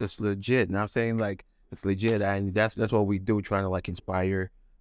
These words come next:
um, everybody, not just artists entirely, trying to inspire everybody and just make them understand that everything we do in life is art,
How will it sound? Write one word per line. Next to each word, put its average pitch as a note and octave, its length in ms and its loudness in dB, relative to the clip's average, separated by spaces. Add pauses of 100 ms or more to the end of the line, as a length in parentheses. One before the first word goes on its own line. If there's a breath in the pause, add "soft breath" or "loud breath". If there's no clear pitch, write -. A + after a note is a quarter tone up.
(100)
um, F#2 420 0
everybody, F#2+ 520 -2
not F#2+ 180 0
just F#2+ 220 -2
artists F2+ 580 -4
entirely, F2+ 540 -6
trying F#2+ 200 0
to F#2 40 -2
inspire F2+ 400 -4
everybody F2+ 480 -2
and F2 80 -6
just F2 200 -6
make F2+ 160 -4
them F#2 140 -2
understand F#2 520 -4
that F2 220 -8 (600)
everything G#2+ 500 0
we G2 160 0
do G2+ 220 4
in F2+ 80 0
life F#2+ 240 0
is - 200 -6
art, G2 240 2